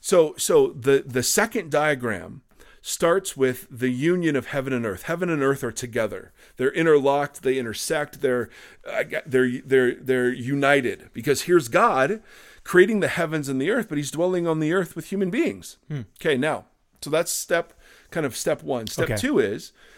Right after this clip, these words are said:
Speaker 1: the, the fall, which we've already referenced. The entrance of sin and death, the entrance of, uh, of fear and blame and guilt, the entrance of all of those things as a result in Genesis three through eleven,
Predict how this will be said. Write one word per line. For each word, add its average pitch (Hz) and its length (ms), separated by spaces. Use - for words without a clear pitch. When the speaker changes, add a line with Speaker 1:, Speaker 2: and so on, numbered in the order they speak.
Speaker 1:
the, - 340
the 135 140
fall, 123 380
which 120 220
we've 123 140
already 120 240
referenced. - 640
The 135 200
entrance 160 760
of 120 200
sin 147 420
and 165 160
death, 120 460
the 123 180
entrance 160 500
of, 120 580
uh, 110 240
of 110 200
fear 151 480
and 123 240
blame 120 440
and 107 240
guilt, 123 440
the 123 160
entrance 175 380
of 139 180
all 143 280
of 165 120
those 151 280
things 123 500
as 120 300
a 120 40
result 120 400
in 123 100
Genesis 127 440
three 123 200
through 120 220
eleven, 120 460